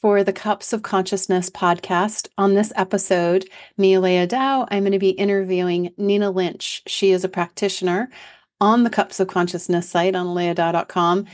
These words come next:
And I want her to just dive in and, Nina, share with us a little bit about your background and what led you to become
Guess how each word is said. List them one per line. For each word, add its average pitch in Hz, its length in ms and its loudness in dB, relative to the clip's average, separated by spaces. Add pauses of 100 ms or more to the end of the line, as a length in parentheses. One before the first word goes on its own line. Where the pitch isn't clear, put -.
(280)
And 190 480 4 (240)
I 190 160 2
want 196 240 0
her 226 240 0
to 190 560 2
just - 260 -16
dive 220 400 0
in 180 480 0
and, 180 400 0 (100)
Nina, 190 440 4
share 226 380 0
with 220 200 0
us 170 200 -4
a - 40 -10
little 190 220 2
bit 180 340 0
about 175 300 0
your 170 120 -4
background 202 760 0 (440)
and 196 260 2
what 185 280 2
led 214 400 2
you 185 280 2
to 185 340 2
become 185 640 -4